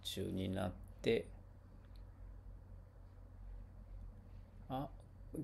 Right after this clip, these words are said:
若干早いかな？あんまり変わらないかな？ぐらいですかね。イエス、ノー、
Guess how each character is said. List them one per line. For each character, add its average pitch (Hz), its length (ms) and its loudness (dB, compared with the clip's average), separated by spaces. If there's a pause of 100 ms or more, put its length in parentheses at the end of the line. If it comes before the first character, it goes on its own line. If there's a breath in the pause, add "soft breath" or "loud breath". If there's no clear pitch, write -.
(120)
若 175 140 12 (120)
干 240 240 6
早 233 260 12
い 175 80 10
か - 140 6
な？ 95 220 4 (100)
あ 135 80 6
ん 165 140 8
ま 202 80 10
り 190 180 8
変 180 80 10
わ 170 120 12
ら 170 100 10
な 160 100 10
い 160 60 6
か - 140 4
な？ - 200 4 (140)
ぐ 131 100 10
ら 110 160 12
い - 60 8
で 92 100 6
す - 100 2
か 104 80 8
ね。 117 220 8 (100)
イ 120 120 12
エ 127 80 12
ス、 - 340 2 (520)
ノ 120 180 12
ー、 87 60 6